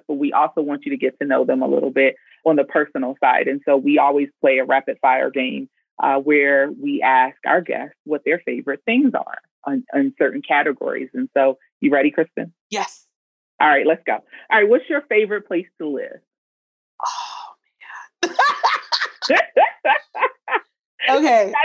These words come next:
Speaker 2: so
Speaker 1: tell we didn't, we didn't prep this. I didn't know
Speaker 2: Oh,
Speaker 1: what the
Speaker 2: man.
Speaker 1: questions were.
Speaker 2: Okay, so my favorite place to live. Okay, so, you know, you know, okay, so I got,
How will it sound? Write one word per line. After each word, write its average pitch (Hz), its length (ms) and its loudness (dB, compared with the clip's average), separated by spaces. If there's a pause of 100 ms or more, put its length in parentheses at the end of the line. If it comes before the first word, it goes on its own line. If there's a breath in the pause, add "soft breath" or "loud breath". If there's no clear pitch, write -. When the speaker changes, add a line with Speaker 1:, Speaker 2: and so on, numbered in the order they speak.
Speaker 2:
so 247 220 4
Speaker 1:
tell 302 240 2
we 294 120 -10
didn't, 302 280 -10
we 302 160 -10
didn't 320 240 -8
prep 339 300 0
this. 233 160 0 (180)
I 277 100 2
didn't 262 140 -6
know 247 100 2
Speaker 2:
Oh, 240 320 4
Speaker 1:
what 220 120 0
the 233 60 -4
Speaker 2:
man. 226 420 0
Speaker 1:
questions 196 40 -20
were. 180 140 -2
Speaker 2:
Okay, 196 280 -2
so - 240 -2
my 208 200 -2 (200)
favorite 262 600 0
place 240 340 -8
to 220 80 -2
live. 202 180 0
Okay, 190 320 -4
so, 180 380 -2
you 202 160 -6
know, 214 100 -2
you 214 140 -8
know, 220 100 -14
okay, 175 260 -4
so 165 300 -6
I 175 100 0
got, 170 240 0